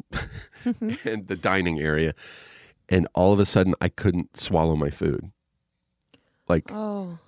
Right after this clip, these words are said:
Speaker 1: I don't know if you've had that where, like, I just, for some reason, and that's an involuntary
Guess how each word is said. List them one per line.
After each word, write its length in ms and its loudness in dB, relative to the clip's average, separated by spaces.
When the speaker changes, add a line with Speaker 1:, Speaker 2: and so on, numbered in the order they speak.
Speaker 1:
I 100 6
don't 120 6
know 80 8
if 100 4
you've 180 2
had 280 4
that 240 4
where, 140 4
like, 260 4
I 100 6
just, 340 2
for 260 0
some 280 4
reason, 280 6
and 140 6
that's 180 4
an 100 6
involuntary 1200 4